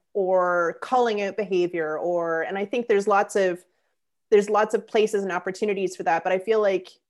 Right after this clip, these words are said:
in some ways, my bigger contributions were being brash in the bar to the people who were being brash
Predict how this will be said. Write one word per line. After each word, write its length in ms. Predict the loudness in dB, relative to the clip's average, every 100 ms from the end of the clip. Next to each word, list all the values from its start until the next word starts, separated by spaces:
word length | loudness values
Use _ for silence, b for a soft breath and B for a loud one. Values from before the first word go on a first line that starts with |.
| -6
in 160 | -4 -2
some 220 | -4 -4
ways, 480 | -4 -4 -4 -8 -18 _ _ -20 -14
my 220 | -4 -2
bigger 320 | 0 0 0 -4
contributions 800 | -4 -4 -4 -4 -4 -4 -6 -4
were 80 |
being 280 | -4 -2 -2 0
brash 340 | 0 0 -4
in 100 | -6
the 60 | -2
bar 380 | 2 4 2 0
to 120 | -2
the 100 | -2
people 300 | -4 -2 0
who 140 | 0
were 140 | 0 0
being 260 | 0 -2
brash 520 | 0 0 0 -4 -10